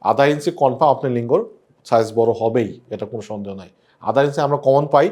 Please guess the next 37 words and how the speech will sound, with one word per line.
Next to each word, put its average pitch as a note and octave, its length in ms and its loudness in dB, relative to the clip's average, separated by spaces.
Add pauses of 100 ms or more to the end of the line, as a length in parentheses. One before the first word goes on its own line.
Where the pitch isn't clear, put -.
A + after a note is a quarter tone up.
(360)
কিন্তু D3 180 0
রোগীদের C#3 300 2
স্বপ্ন D3 320 -2
থাকে C#3+ 200 -2
এক C#3+ 240 2
থেকে C#3+ 160 -2
দুই C3 200 -2
তিন C3 160 -6
ইঞ্চি। B2+ 380 -8 (320)
এটা B2 180 0
সার্জারি C3 440 0
করতে G#2+ 240 -6
হয়, G2 80 -6
লিঙ্গের C3 260 2
লিগামেন্ট B2+ 460 0
থাকে, A#2+ 300 -4 (300)
এই B2+ 80 -4
লিগামেন্টগুলো C3 580 2
কেটে, B2+ 240 -6
কেটে B2+ 300 -4
দেয়। F#2+ 160 -12 (500)
লিগামেন্টগুলো C#3 500 0
বে-, A2+ 800 -2
যদি C3 120 2
আপনি C#3 320 0
কে-, - 160 -18
কেটে D#3 280 -2
দেন, D3 200 -2
তাহলে C#3 220 4
এখান D3 220 -4
থেকে D#3+ 340 -6
রুট C#3+ 340 -2
থাকে, A#2 280 -2
লিঙ্গের B2+ 320 -4
রুট C3 240 -6
থাকে, B2 200 -6
গোড়াটা A#2 420 0